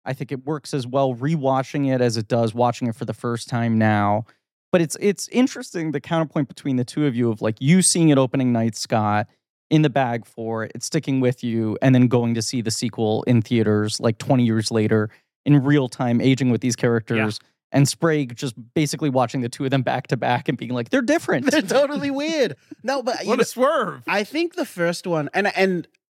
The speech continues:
Speaker 3: I, I'm, I'm not saying I don't like the second one. I actually do like it, but I, I had more to, like, reckon with after watching it. The first one is, like,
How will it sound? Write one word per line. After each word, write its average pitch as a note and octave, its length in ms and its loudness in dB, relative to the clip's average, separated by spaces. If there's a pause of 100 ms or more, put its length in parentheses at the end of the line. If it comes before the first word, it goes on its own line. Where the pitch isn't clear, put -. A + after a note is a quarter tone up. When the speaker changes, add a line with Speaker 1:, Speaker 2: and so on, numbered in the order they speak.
(280)
Speaker 3:
I, G3 180 -2
I'm, F3+ 180 -4
I'm G#3+ 120 -2
not A#3+ 220 0
saying A3+ 180 -4
I D#3+ 80 -2
don't C3+ 320 -4
like A#2+ 180 -8
the A2 100 -12
second G#2+ 320 -12
one. G2+ 140 -14
I A#2+ 120 -8
actually C3+ 240 -8
do B2 220 -4
like G2+ 260 -8
it, C#3 160 -20
but A#2+ 180 -6 (600)
I, B2+ 220 -2
I D3+ 80 0
had G3 220 4
more F3+ 320 2
to, E3+ 100 -2
like, C#3 280 -4
reckon C3 420 -2
with A#2 200 -4
after A2+ 300 -6
watching G#2 360 -8
it. F2+ 160 -16
The E3+ 80 -8
first F4 340 -4
one A#3 160 2
is, F3 120 0
like, D#3+ 260 0